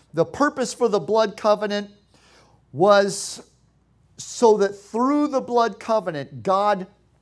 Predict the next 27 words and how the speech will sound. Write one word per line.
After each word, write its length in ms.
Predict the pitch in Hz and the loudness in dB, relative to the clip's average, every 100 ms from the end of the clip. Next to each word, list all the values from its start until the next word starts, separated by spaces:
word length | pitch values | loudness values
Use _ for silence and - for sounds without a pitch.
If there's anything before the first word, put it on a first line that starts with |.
| _ | _
purchased 720 | - 214 214 - 208 - - | -6 -6 -6 -8 -8 -10 -8
your 260 | 156 160 147 | -6 -4 -4
relationship 1080 | 160 151 175 190 - 185 156 - 175 - | -6 -4 -4 -4 -8 -12 -12 -6 -6 -6
with 300 | 160 226 233 | -6 -6 -6
him, 420 | - 143 127 135 139 _ _ _ _ _ _ - | -10 -6 -6 -8 -14 _ _ _ _ _ _ -2
with 220 | 180 170 | 2 2
his 200 | 160 - | 0 0
own 320 | 214 254 240 | 2 0 0
life, 360 | 226 156 160 165 _ _ 180 | 0 0 -2 -6 _ _ -6
and 120 | 180 | -2
then 160 | 185 | -4
put 220 | - 247 233 | -2 -2 -2
it 100 | 160 | -4
in 60 | |
the 60 | 147 | -6
bank 340 | 123 170 156 | -4 -4 -4
of 80 | 139 | -6
heaven. 360 | 175 139 123 - _ _ _ _ _ _ _ _ _ | -4 -4 -6 -14 _ _ _ _ _ _ _ _ _
So 180 | - | -4
your 260 | 180 226 320 | -2 0 0
relationship 720 | 311 277 262 233 220 - 233 | 2 4 4 2 -6 -4 -4
with 140 | 214 151 | -4 -6
Jesus 400 | 226 202 180 - | -8 -8 -10 -12
Christ, 360 | - 180 151 | -4 -4 -4
you 240 | 175 233 277 | -2 -2 -2
might 300 | 247 202 - | -2 -2 -4
think, 460 | - 196 143 - | -6 -4 -6 -12